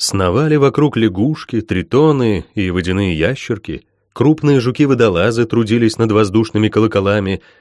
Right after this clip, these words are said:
им в усердии не уступали пауки, плавунцы носились туда-сюда, над поверхностью трепетали крыльями стрекозы. «Молли!» — позвал ее кто-то,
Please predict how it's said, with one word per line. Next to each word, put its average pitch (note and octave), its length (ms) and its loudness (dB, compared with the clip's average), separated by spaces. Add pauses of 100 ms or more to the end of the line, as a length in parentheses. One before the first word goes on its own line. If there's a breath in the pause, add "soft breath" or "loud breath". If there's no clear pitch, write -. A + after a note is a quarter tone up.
(460 soft breath)
им F#2 220 -4
в F#2 40 -2
усердии G#2+ 480 0
не G#2 160 2
уступали G#2 500 -2
пауки, E2+ 600 -6 (360)
плавунцы C#3+ 600 2
носились C3+ 580 0
туда-сюда, G#2+ 680 0 (480 soft breath)
над A2+ 180 -2
поверхностью B2+ 800 0
трепетали C#3 420 0
крыльями G#2 520 0
стрекозы. D2+ 800 -8 (600)
«Молли!» — E3+ 540 -2 (520)
позвал G#2 380 2
ее G#2 220 2
кто-то, C#2+ 500 -6